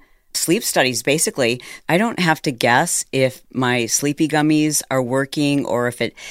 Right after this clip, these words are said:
helps to add magnesium. Like, I don't have to guess. I can actually see for myself if it's effective or not and what works the best and what happens if I give myself twenty minutes of sunlight early in the day.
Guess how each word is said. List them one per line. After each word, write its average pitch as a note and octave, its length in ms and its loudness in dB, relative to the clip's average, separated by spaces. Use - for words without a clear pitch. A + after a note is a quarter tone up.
helps D3 340 2
to - 120 -6
add B2+ 220 2
magnesium. C#3 840 2
Like, D3 200 0
I D3 80 4
don't G3+ 100 2
have A3+ 100 -4
to C#3+ 80 -6
guess. - 480 -2
I C#3 60 -2
can D3+ 140 0
actually C3+ 500 0
see - 240 -2
for E3+ 160 0
myself C#3+ 680 0
if C3 140 -6
it's C3 240 -4
effective C3 560 0
or B2 60 -2
not A#2+ 240 -2
and B2+ 200 0
what C#3+ 280 2
works C#3 360 -2
the - 80 -2
best E3 300 -2
and C3 160 -4
what F3 160 0
happens E3+ 460 2
if D3 180 -2
I C#3 220 2
give C3+ 280 -2
myself C3+ 680 -2
twenty D3 260 2
minutes C#3 380 0
of B2 160 -6
sunlight D#3 580 -2
early B2+ 260 -2
in A#2+ 100 0
the A#2+ 60 -2
day. G#2 220 -2